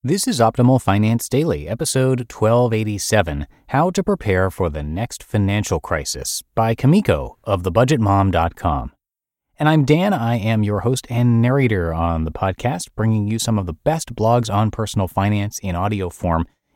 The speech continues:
And we've got five other shows that cover different topics, but with this very same format.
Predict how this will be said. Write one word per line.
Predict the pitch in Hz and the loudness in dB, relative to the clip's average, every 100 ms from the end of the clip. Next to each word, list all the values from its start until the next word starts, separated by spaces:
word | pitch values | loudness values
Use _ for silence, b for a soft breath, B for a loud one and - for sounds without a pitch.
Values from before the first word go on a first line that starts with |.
| - | 0
And | |
we've | 143 | 2
got | 135 147 | 4 0
five | - 202 214 | 2 0 2
other | 185 151 | 0 -2
shows | - 95 101 - - | -2 -2 -2 -8 -8
that | 104 | -8
cover | - 113 101 | 0 0 0
different | 92 160 180 | 0 2 2
topics, | - 117 120 - | 4 2 0 -6
but | - 95 | -4 -2
with | 117 - | -2 -2
this | - 135 | -2 -2
very | - 113 | 0 0
same | 117 110 104 | 0 2 0
format. | - 110 85 65 | 2 2 2 -2